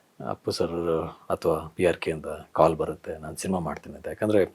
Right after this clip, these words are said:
ಎಷ್ಟೋ ಜನರ ಆ ಕನ್ಸದು. ಪಿ ಆರ್ ಕೆ ಅನ್ನೋದು ಯಾಕೆ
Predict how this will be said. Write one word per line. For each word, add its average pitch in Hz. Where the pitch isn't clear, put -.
ಎಷ್ಟೋ 113
ಜನರ 107
ಆ 87
ಕನ್ಸದು. 107
ಪಿ 101
ಆರ್ 107
ಕೆ 117
ಅನ್ನೋದು 110
ಯಾಕೆ 110